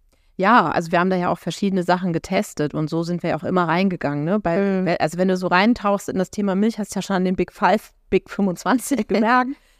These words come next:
Speaker 1: Das Thema ist echt vielschichtig und da muss man ja auch schauen, wo will man den Fokus legen und wo kann man, ähm, was ist jetzt auch wirklich das, was, was draußen auch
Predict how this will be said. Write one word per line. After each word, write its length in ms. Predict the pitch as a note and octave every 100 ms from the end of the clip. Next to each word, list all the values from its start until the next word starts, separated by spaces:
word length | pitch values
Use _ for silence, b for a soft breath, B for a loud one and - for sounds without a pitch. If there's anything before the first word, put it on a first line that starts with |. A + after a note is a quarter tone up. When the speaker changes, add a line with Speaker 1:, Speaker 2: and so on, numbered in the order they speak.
| -
Speaker 1:
Das 140 | G3
Thema 280 | - A#3+ G#3+
ist 160 | F#3+ -
echt 160 | F3
vielschichtig 580 | - B3 - C4 B3 B3+
und 100 | G#3
da 60 | G3+
muss 160 | G#3
man 120 | A3+
ja 120 | G3+ F3+
auch 60 |
schauen, 340 | E3 G3 F#3 G#3+
wo 80 |
will 80 | F3+
man 140 | G#3+ G3
den 140 | F3
Fokus 400 | - A3 G#3 -
legen 440 | F#3 F#3 F3+ F3+
und 280 | - F3 E3+
wo 60 | F#3
kann 200 | - F#3
man, 320 | F3+ F3+ F3 - _ _ - - -
ähm, 380 | E3+ E3+ E3+ -
was 160 | F3
ist 140 | F#3+ -
jetzt 160 | F#3
auch 140 | - D3
wirklich 320 | F3 G3 -
das, 320 | F3+ G3 - -
was, 440 | F3 - - _ _
was 160 | F3+ -
draußen 320 | F3+ F#3+ F#3+
auch 220 | - E3+